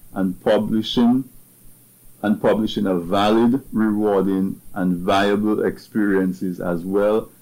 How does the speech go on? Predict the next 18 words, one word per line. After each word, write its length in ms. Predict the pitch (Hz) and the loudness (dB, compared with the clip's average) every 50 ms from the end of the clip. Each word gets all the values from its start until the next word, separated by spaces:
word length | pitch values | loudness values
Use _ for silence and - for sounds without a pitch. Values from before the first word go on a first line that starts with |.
| - - | -18 -8
as 400 | - 101 92 92 92 92 92 95 - - - _ - - - - - - - - - - | -2 0 0 2 2 0 -2 -6 -10 -14 -18 _ -20 -20 -20 -20 -20 -16 -16 -16 -12 -6
career 400 | - - 104 95 95 101 101 98 | -4 -2 0 2 4 4 4 2
choices 520 | 92 - - 110 95 92 92 - - 92 90 | 0 0 0 2 2 2 0 0 -2 0 2
of 180 | 92 90 87 | 2 2 2
our 180 | 87 87 87 85 | 0 0 -2 -2
people. 520 | - - - 123 117 - - 92 92 - - _ - - - _ _ - _ _ - - - _ _ _ _ - - - | -4 -2 0 0 0 2 0 -4 -4 -6 -10 _ -20 -20 -20 _ _ -20 _ _ -20 -20 -20 _ _ _ _ -20 -20 -14
So 340 | - - 120 113 107 101 - - - - _ _ - - - - - - - - | -4 0 2 2 2 2 -2 -8 -20 -20 _ _ -20 -20 -20 -20 -20 -20 -12 -6
that 240 | 120 104 123 127 | -2 2 2 4
is 140 | 139 143 139 | 4 4 4
the 120 | 139 - - 156 | 4 2 2 2
opening, 520 | 139 131 151 139 139 143 143 139 120 - - - - | 0 2 2 4 4 4 2 0 -2 -6 -10 -14 -4
that 160 | - 113 117 117 | 0 2 4 4
is 160 | 117 131 - | 4 4 4
the 80 | - | 2
opening 360 | 135 123 - 135 123 120 123 113 | 2 2 4 4 4 4 4 2
statement 680 | - - - 127 117 113 - 120 113 110 107 101 - - - | 0 2 2 4 4 4 4 2 4 4 4 2 0 -4 -6
of 500 | - 113 110 104 104 101 95 98 95 - - - - _ _ - | -2 2 4 4 4 4 2 -2 -8 -18 -20 -20 -20 _ _ -8
the, 420 | - 98 98 98 98 95 87 - | -2 0 2 2 2 2 0 -2